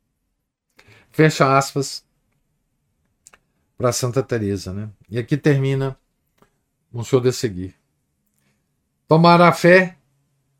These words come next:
suplemente em cada um de nós essa visão e o pensamento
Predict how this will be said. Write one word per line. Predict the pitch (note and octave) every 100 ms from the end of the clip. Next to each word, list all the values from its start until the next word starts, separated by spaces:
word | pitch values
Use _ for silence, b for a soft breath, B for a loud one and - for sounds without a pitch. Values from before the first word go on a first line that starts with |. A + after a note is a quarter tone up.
| _ _ _
suplemente | - F3 E3 F#3 E3 F3 F3+ - -
em | D3+
cada | D3 F3+ G3 F3+
um | F#3 F#3+
de | D#3+
nós | C#3+ D3+ D#3+ - -
essa | C#3 D3 D3
visão | C3 A#2+ C3+ A#2+ _ _ _ _ _ _ -
e | A#2+
o |
pensamento | A#2 C3+ - A#2+ C3 C3 - C3+